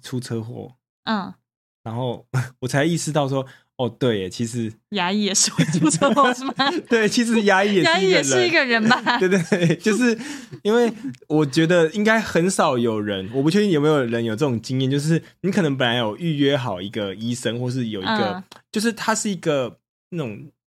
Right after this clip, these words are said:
Speaker 1: 呃，特殊行业的职业人员。
Speaker 2: 你是说像可能你是预约骨科，就你的骨科医师骨折这样？
Speaker 1: 不一定要骨折啦，
Speaker 2: 嗯，哦。
Speaker 1: 但是他可能，他可能生病，或者是说，呃，你跟某一个业务约好说要到某一个窗口去办事情，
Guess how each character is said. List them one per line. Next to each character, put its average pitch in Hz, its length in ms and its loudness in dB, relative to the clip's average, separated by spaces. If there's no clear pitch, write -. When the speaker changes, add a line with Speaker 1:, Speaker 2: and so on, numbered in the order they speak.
Speaker 1:
呃， 110 300 -10
特 175 300 0
殊 143 200 -4
行 120 260 -6
业 123 200 -2
的 101 200 -8
职 113 260 -10
业 131 240 0
人 95 240 -8
员。 87 200 -8
Speaker 2:
你 311 80 -2
是 392 100 -2
说 381 260 2
像 339 380 -2
可 262 160 -4
能 214 220 2
你 214 100 0
是 262 220 -4
预 262 220 -2
约 233 200 2
骨 202 260 -8
科， 202 300 -2
就 240 240 0
你 196 160 -2
的 180 140 -6
骨 180 140 -12
科 214 180 -2
医 208 120 -2
师 202 220 -6
骨 170 180 -14
折 - 300 -16
这 185 60 -10
样？ 139 180 -12
Speaker 1:
不 175 120 2
一 175 40 4
定 160 160 2
要 160 120 4
骨 113 240 -2
折 98 260 -4
啦， 202 100 2
Speaker 2:
嗯， - 20 4
哦。 196 80 2
Speaker 1:
但 175 80 4
是 190 60 2
他 196 60 4
可 190 120 0
能， 120 140 -2
他 160 120 -8
可 180 100 0
能 120 120 0
生 123 320 0
病， 131 160 -2
或 190 100 2
者 151 80 2
是 165 140 0
说， 151 260 0
呃， 123 200 -2
你 117 160 -2
跟 165 200 2
某 139 200 0
一 107 40 -4
个 117 140 -2
业 127 300 2
务 120 160 0
约 117 240 0
好 110 120 -6
说 110 160 -6
要 107 60 -2
到 120 160 0
某 95 140 -6
一 98 40 -6
个 98 60 -4
窗 107 240 -6
口 95 180 -8
去 110 120 -6
办 104 200 -6
事 95 200 -10
情， 110 280 -16